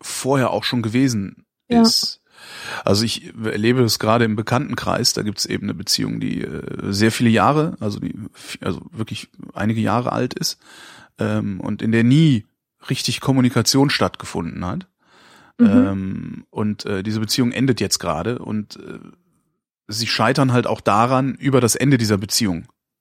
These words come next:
Speaker 1: sich auszutauschen.
Speaker 2: Ja.
Speaker 1: Ähm, das ist, ja, es ist halt,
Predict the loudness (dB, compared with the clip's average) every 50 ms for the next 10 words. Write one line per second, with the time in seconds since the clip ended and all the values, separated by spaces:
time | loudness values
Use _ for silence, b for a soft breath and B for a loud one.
0 | _ _ _ _ _ _ _ _ _ _ -12 -10 -8 -8 -6 -6 -4 -4 -4 -6
1 | -6 -10 -10 -10 -10 -10 -14 -14 -18 _ B B B B B B B B B 4
2 | 4 4 2 0 -8 -14 -12 -10 -10 -10 -10 -12 -14 -16 _ _ _ _ -8 -4
3 | -4 -2 0 0 -2 0 0 -2 -2 -2 -2 -2 -2 0 2 2 2 0